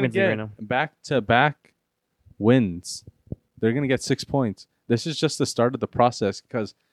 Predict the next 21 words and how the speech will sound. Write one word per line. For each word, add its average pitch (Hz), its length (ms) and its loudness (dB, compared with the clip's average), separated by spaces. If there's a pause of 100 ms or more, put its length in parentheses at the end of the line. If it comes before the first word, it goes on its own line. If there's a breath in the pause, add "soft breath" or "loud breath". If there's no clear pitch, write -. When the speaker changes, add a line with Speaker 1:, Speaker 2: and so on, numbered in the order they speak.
(220)
Speaker 2:
they 113 140 0
play 135 260 0
Burnley 123 400 -2
on 123 80 -2
the 110 100 0
weekend 127 380 0
and 110 180 -2
they're 110 100 2
gonna 123 200 -2
get 120 180 0
three 120 160 4
more 127 180 2
points. 117 600 -2 (440)
Mark 107 220 -2
my 113 120 0
words. 98 420 -4 (1700)
Speaker 1:
See, 214 220 8
but 208 220 6
Arsenal 233 440 8
lacks 196 300 6
creativity. 185 760 6